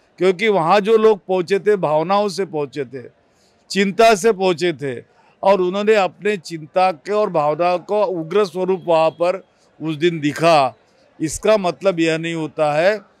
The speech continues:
कि जो छात्र है, पढ़ने वाले विद्यार्थी है, जो युवा वर्ग है, जो बेरोजगार है, जो रोजगार को जाने वाला है,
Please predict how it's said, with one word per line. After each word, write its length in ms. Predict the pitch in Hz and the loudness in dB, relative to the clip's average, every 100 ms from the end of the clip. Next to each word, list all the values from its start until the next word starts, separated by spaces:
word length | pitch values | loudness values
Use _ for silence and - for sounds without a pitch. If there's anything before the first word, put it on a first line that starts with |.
| _ _ | _ _
कि 100 | 170 | -10
जो 220 | 165 185 208 | 0 2 2
छात्र 500 | - 160 170 214 208 | 0 -2 -2 2 2
है, 320 | 175 135 - _ _ - | 2 0 -8 _ _ -4
पढ़ने 300 | 160 160 180 | -2 0 -2
वाले 320 | 175 175 185 | 0 0 0
विद्यार्थी 680 | 165 139 160 180 180 185 165 | -4 -2 0 0 -2 -4 -4
है, 220 | 139 - _ _ _ 151 | -4 -6 _ _ _ 0
जो 140 | 190 | 2
युवा 360 | 180 165 196 208 | 2 4 4 4
वर्ग 300 | 214 208 196 | 2 2 0
है, 100 | 196 | -2
जो 140 | 190 | -4
बेरोजगार 680 | 170 170 185 185 196 190 175 | -4 -4 -4 -2 -2 0 0
है, 180 | 135 - _ _ - | -2 -8 _ _ -4
जो 100 | 175 | 0
रोजगार 500 | 170 185 208 214 214 | 2 0 4 4 4
को 140 | 196 | 2
जाने 320 | 190 180 175 175 | 4 2 2 0
वाला 340 | 170 165 151 | 0 0 0
है, 180 | 135 | -4